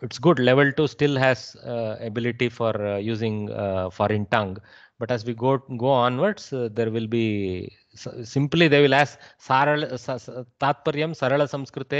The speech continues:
Likatu," like that they will say. <laughs> That's it. There is no Angle Likatu, Kannada Likatu, nothing.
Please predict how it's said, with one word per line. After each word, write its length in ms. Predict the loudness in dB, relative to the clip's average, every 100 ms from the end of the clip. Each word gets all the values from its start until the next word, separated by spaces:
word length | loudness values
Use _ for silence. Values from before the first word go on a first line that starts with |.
| -4
Likatu," 440 | -4 -6 -6 -12 -12 -12
like 240 | -8 -6
that 220 | -4 -2
they 120 | -2 -4
will 160 | -6
say. 200 | -8 -8 -8
<laughs> 80 | -8
That's 260 | -8 -6
it. 220 | -12 -12 -16 -14 -14 -2
There 100 | 0
is 100 | 2
no 140 | 4
Angle 420 | 4 4 4 2 2
Likatu, 400 | 0 -2 -2 -4
Kannada 400 | -4 -2 -2 -2
Likatu, 420 | -4 -10 -10 -10
nothing. 320 | -10 -10 -12